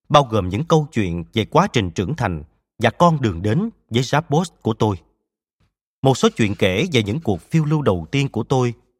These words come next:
với tư cách là một nhà kinh doanh. Nhiều câu chuyện khác kể lại,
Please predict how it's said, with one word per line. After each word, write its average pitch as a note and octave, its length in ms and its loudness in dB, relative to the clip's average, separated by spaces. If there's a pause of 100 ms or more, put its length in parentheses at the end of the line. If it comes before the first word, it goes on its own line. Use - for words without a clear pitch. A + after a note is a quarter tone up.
(140)
với E3 100 2
tư D3 300 0
cách - 240 -2
là G2 60 2
một E2+ 240 -6
nhà F2+ 180 -2
kinh A#2 260 -4
doanh. A#2+ 220 -2 (1500)
Nhiều B2 240 6
câu D3 240 4
chuyện F2+ 200 -2
khác F3+ 300 0
kể F#2+ 140 2
lại, E2+ 360 0